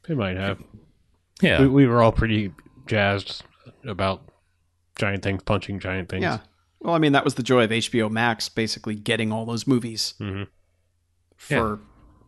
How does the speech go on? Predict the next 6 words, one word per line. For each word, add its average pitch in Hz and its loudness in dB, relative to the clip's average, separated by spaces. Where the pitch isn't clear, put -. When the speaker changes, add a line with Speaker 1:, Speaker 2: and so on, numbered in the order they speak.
Speaker 3:
last 135 -2
year, 107 -2
at 107 -12
least. 113 -10
Speaker 2:
Yeah. 78 0
So, 117 2